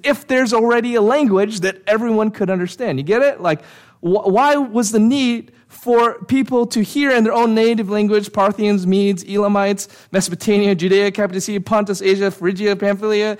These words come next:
Egypt, parts of Libya, you know, Cyrene, all these things? Why bother with that when you could just speak Greek and pretty much everyone is gonna understand what you're saying? In other words, this is very deliberate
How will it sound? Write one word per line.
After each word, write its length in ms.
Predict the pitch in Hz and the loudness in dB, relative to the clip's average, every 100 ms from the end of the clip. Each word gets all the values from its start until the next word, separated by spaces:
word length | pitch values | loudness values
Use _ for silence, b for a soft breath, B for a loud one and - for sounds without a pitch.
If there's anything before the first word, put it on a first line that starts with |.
| B | B
Egypt, 340 | 180 208 208 196 | -2 0 0 -2
parts 200 | 208 196 | -2 0
of 80 | |
Libya, 340 | 185 185 220 214 B B - | 0 0 0 -2 B B -2
you 100 | 185 | 0
know, 200 | 165 170 | 2 0
Cyrene, 500 | - 220 220 214 214 | 0 0 2 2 2
all 140 | 220 | 0
these 160 | 226 - | 0 0
things? 180 | 196 - B B _ | -2 -2 B B _
Why 460 | 190 254 320 311 | 0 2 2 2
bother 380 | 247 240 311 349 | 0 2 2 2
with 220 | 247 226 | 0 -2
that 360 | 165 170 214 - _ _ _ _ _ _ _ _ _ _ _ | -2 -2 -2 -4 _ _ _ _ _ _ _ _ _ _ _
when 320 | - 185 262 262 | -2 2 4 4
you 140 | 277 | 2
could 160 | 302 233 | 0 0
just 160 | 285 | 0
speak 240 | - 269 196 | -2 -4 -4
Greek 320 | 196 311 247 | -2 -2 0
and 100 | 214 | -2
pretty 200 | - 262 | 0 0
much 240 | 247 233 - | 0 0 -2
everyone 440 | 196 214 214 208 | 0 2 2 2
is 100 | 185 | 0
gonna 220 | 160 180 | 0 0
understand 600 | 165 160 151 - 165 156 | 0 -2 -2 -2 -2 -2
what 160 | 127 127 | -4 -6
you're 120 | 135 | -6
saying? 580 | - 247 254 131 95 - _ _ _ _ _ _ - | -6 -4 -4 -4 -8 -16 _ _ _ _ _ _ -2
In 60 | |
other 160 | 247 294 | 0 2
words, 180 | 226 190 | 0 -2
this 120 | 247 | -6
is 40 | |
very 260 | 196 202 214 | -2 0 0
deliberate 800 | 170 262 320 415 370 320 - | -2 -2 0 0 0 -4 -4